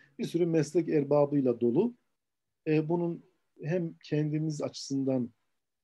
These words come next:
e, sorunları var, hem bölümler açısından hem de uygulanan sosyal politikalar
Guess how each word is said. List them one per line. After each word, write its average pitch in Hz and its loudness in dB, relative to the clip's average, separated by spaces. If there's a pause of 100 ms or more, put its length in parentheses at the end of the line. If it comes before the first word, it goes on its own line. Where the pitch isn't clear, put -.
e, 127 -2 (840)
sorunları 131 2
var, 180 0 (380)
hem 156 -2
bölümler 143 2
açısından 139 -4
hem 147 0
de 156 0
uygulanan 139 2
sosyal 139 -4
politikalar 127 -6